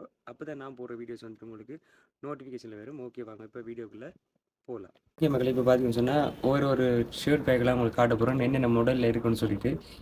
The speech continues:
இப்போ வாங்க, நாங்க என்னென்ன மாடல்ல இருக்குன்னு சொல்லி பார்க்கலாம். ஆ, இதை பாருங்க, இந்த ஷர்ட்டை பாருங்க, கீழே காட்டுறேன் ஷர்ட்டிங். இதை பாருங்க, இந்த ஷர்ட் எப்படி இருக்குன்னு சொல்லிட்டு. ஆ, இது வந்து நாங்கள் இப்போ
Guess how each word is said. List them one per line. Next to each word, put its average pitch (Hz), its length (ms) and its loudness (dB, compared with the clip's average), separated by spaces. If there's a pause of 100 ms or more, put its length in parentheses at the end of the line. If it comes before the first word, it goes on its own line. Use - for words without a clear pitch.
(180)
இப்போ 120 200 2
வாங்க, 120 180 6
நாங்க 127 260 2
என்னென்ன 123 240 2
மாடல்ல 120 300 4
இருக்குன்னு 110 320 2
சொல்லி 110 180 0
பார்க்கலாம். 104 460 -2 (520)
ஆ, 110 200 -2
இதை 131 160 4
பாருங்க, 107 340 2 (1900)
இந்த 127 120 2
ஷர்ட்டை 120 260 2
பாருங்க, 107 320 -2 (960)
கீழே 135 160 2
காட்டுறேன் 110 320 -4 (720)
ஷர்ட்டிங். 110 260 -2 (2250)
இதை 131 120 2
பாருங்க, 117 260 4
இந்த 123 140 4
ஷர்ட் 120 260 4
எப்படி 113 160 6
இருக்குன்னு 110 240 4
சொல்லிட்டு. 107 300 0 (640)
ஆ, 117 60 0 (720)
இது 131 160 2
வந்து 123 260 4
நாங்கள் 131 280 2
இப்போ 123 180 0